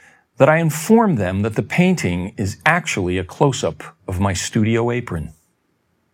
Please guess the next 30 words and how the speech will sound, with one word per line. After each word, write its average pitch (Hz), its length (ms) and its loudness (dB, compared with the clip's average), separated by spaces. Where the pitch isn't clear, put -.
I - 80 8
don't 131 180 4
blame 107 280 2
them. 76 240 -8
I 160 60 10
would 175 160 6
probably 196 340 6
have 104 140 0
done 117 180 2
the 110 80 2
same, 107 400 -2
since 110 220 0
it's 104 140 -6
nearly 131 280 4
impossible 113 600 2
to 104 80 -2
differentiate 123 760 0
between 87 380 -2
the 76 80 -2
two. 78 300 -4
And 82 140 -2
who 110 100 4
will 135 180 4
determine 190 540 2
quality 80 540 2
is 85 120 -2
another 101 300 2
challenge 87 480 -2
I'm 90 120 -4
given. 73 360 -6